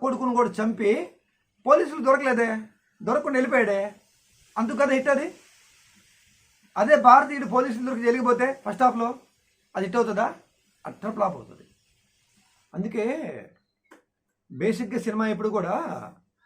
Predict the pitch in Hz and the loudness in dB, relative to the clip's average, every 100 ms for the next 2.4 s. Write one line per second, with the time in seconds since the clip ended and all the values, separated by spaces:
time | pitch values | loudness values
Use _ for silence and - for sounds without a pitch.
0 | _ _ - 233 285 285 285 285 254 214 | _ _ -8 -4 -2 -2 -2 -2 0 0
1 | 220 170 120 - _ _ _ _ _ 127 | 0 -2 -8 -18 _ _ _ _ _ -14
2 | 113 202 240 262 | -2 0 2 0